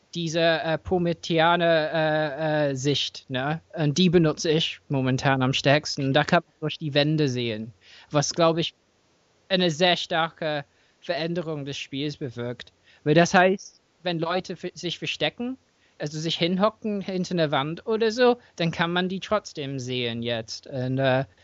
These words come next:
und das heißt, äh, Leute, die diese Funktion ha-, diese Rüstu-, Rüstungsfunktion haben, die, die können einfach alles sehen.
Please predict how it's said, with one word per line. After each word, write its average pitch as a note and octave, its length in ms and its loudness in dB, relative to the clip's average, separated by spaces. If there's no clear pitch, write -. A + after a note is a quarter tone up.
und C#3 200 0
das D3+ 180 2
heißt, D#3+ 480 2
äh, D#3 480 0
Leute, E3+ 380 -2
die D#3+ 120 -6
diese F3+ 360 -6
Funktion F#3 640 0
ha-, F3 160 0
diese F3 240 -4
Rüstu-, F3+ 460 -4
Rüstungsfunktion E3 760 2
haben, D#3 280 4
die, D3 160 -6
die D3 140 -8
können D3 260 -6
einfach C#3+ 340 -2
alles C#3+ 320 -6
sehen. A#2 440 0